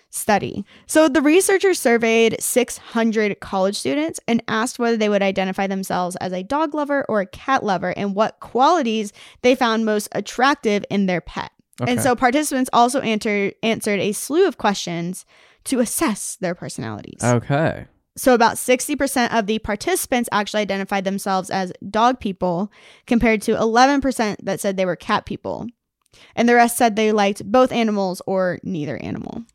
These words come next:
Speaker 2: Neither animal.
Speaker 1: Yeah.
Speaker 2: Hmm.
Speaker 1: Which is interesting. I don't know what
Speaker 2: Yeah.
Speaker 1: that says about that person, but
Speaker 2: Yeah, what do they like?
Speaker 1: maybe horses.
Speaker 2: I had guinea pigs growing up.
Speaker 1: I had mice.
Speaker 2: Okay, so
Speaker 1: Yeah,
Speaker 2: there you
Speaker 1: so
Speaker 2: go.
Speaker 1: I had mice and a cat,
Speaker 2: Oh,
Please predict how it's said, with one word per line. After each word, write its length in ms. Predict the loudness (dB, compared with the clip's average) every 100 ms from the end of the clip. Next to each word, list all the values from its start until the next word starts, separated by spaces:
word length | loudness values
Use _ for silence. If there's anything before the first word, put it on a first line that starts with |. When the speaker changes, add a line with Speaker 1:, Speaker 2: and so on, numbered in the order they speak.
| -6
Speaker 2:
Neither 380 | 0 0 2 0
animal. 360 | -2 -8 -8 -4
Speaker 1:
Yeah. 200 | -2 -4 -10 -12
Speaker 2:
Hmm. 360 | -8 -6 -6 -8 -4
Speaker 1:
Which 160 | -2
is 100 | 0
interesting. 360 | 0 -2 -8 -4
I 100 | 0
don't 80 | 0
know 60 | 2
what 180 | 2
Speaker 2:
Yeah. 20 | 0
Speaker 1:
that 80 | -4
says 200 | -4 -4
about 240 | -4 -6 -6
that 160 | -8 -2
person, 400 | -4 -2 0 0
but 180 | 0
Speaker 2:
Yeah, 160 | -2 -2
what 120 | 0
do 40 | 0
they 120 | 0
like? 340 | 0 0 -2 -6 -20 -20 _ _
Speaker 1:
maybe 220 | -2 0
horses. 680 | 0 -2 -2 -2 -2 -6 -12 _ -20 -14 0
Speaker 2:
I 120 | 2
had 220 | 2 2
guinea 220 | 0 0
pigs 240 | 0 -4 -6
growing 300 | -10 -10 -10
up. 140 | -14 -18 _ -2
Speaker 1:
I 80 | 2
had 180 | 4 4
mice. 520 | 2 -4 -8 -12 -16 _ -6
Speaker 2:
Okay, 420 | -4 -2 -4 -6 -10
so 280 | -8 -8 -4
Speaker 1:
Yeah, 200 | -4 -6 -8
Speaker 2:
there 160 | -4 -2
you 60 |
Speaker 1:
so 40 | -2
Speaker 2:
go. 260 | -2 -2 -6 -6
Speaker 1:
I 120 | 0
had 160 | 0 0
mice 320 | -2 -2 -4
and 180 | -4 -6
a 80 | -6
cat, 320 | -6 -6 -6 _ -6
Speaker 2:
Oh, 360 | -4 -4 -6